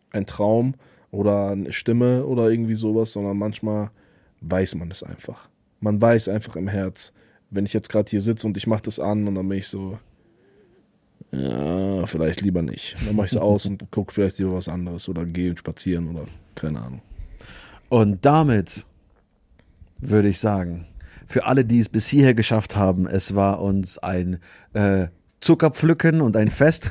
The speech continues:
Speaker 2: <laughs> dass ihr uns zugehört habt.
Speaker 1: Ja.
Speaker 2: Und deswegen vergesst nie, schreibt uns. Äh, wir wollen darauf eingehen.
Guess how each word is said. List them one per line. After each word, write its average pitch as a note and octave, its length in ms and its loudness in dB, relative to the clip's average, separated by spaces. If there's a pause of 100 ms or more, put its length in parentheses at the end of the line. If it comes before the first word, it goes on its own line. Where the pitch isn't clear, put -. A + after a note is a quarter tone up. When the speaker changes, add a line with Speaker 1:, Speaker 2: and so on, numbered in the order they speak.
(140)
Speaker 2:
<laughs> D3+ 140 -2
dass C#3+ 240 6
ihr D#3 100 8
uns C#3 220 4
zugehört C#3+ 500 8
habt. - 180 -4 (340)
Speaker 1:
Ja. - 80 -4
Speaker 2:
Und A2+ 240 6
deswegen A#2+ 420 4 (160)
vergesst C#3+ 500 4
nie, D3+ 280 2 (100)
schreibt - 560 0
uns. E3+ 300 0 (280)
Äh, G2 260 0
wir G2+ 180 2
wollen C3+ 240 4
darauf C3 320 2
eingehen. A2+ 460 2